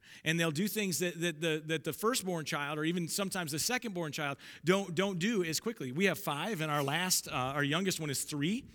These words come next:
and the kid is like Superman. It's totally crazy. He, he, like,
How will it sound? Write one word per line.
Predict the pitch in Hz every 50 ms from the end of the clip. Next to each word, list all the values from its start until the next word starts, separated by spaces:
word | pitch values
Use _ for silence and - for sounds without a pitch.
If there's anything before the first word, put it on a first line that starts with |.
| - _ _ _ _ _ _ _ _ - _ -
and | 180 185
the | 165
kid | - - 226 240
is | 208 151 -
like | 185 156 151 -
Superman. | - - 233 233 - 156 123 117 110 - - - _ - - - - - -
It's | 185 -
totally | - 226 220 208 196
crazy. | 202 - 214 220 214 139 127 107 - - - - -
He, | - 202 240 233
he, | 220 185 240 262
like, | 247 233 214 185